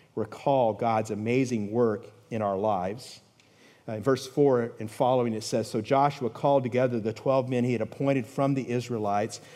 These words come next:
one from each tribe, and said to them, 'Go over before the ark of the Lord your God into the middle of the Jordan. Each of you is to take up a stone on his shoulder,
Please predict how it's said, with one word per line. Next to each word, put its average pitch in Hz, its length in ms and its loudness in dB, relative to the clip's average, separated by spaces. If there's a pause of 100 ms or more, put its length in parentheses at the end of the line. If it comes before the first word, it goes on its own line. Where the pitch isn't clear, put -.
(220)
one 147 300 2
from 143 280 0
each 135 240 0
tribe, 110 400 0
and 117 200 -2
said 143 360 0
to 139 100 0
them, 110 260 -2
'Go 117 260 0
over 151 220 2
before 139 340 0
the 120 120 -2
ark 123 260 2
of 127 80 -6
the 117 80 0
Lord 113 320 2
your 110 140 -6
God 113 420 0 (420)
into 147 300 2
the 135 80 0
middle 123 280 2
of 110 80 0
the 113 100 -4
Jordan. 107 460 -2 (880)
Each 151 240 0
of 160 80 2
you 139 160 4
is 139 120 2
to 127 100 -4
take 135 240 0
up 135 120 0
a 113 60 -8
stone 143 380 0
on 135 120 0
his 139 120 0
shoulder, 101 500 0